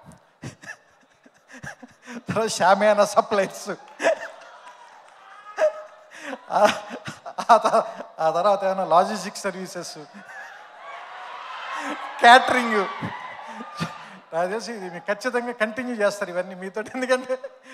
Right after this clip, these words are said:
సినిమా వాళ్ళకి sentiment ఎక్కువ కాబట్టి ఇంక దీని తర్వాత ఇంక అవన్నీ మీకు continue అవుతాయి ఎలాగో.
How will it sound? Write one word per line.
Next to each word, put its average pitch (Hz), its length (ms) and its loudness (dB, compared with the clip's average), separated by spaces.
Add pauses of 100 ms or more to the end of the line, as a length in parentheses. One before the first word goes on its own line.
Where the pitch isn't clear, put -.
(320)
సినిమా 226 280 -2
వాళ్ళకి 220 180 -2
sentiment 226 420 -8
ఎక్కువ 208 180 -8
కాబట్టి 196 680 -6 (240)
ఇంక 220 100 -8
దీని 202 240 -6
తర్వాత 220 300 0
ఇంక 208 120 -10
అవన్నీ 202 240 -4
మీకు 190 200 -14
continue 190 340 -12
అవుతాయి 165 240 -10
ఎలాగో. 165 280 -8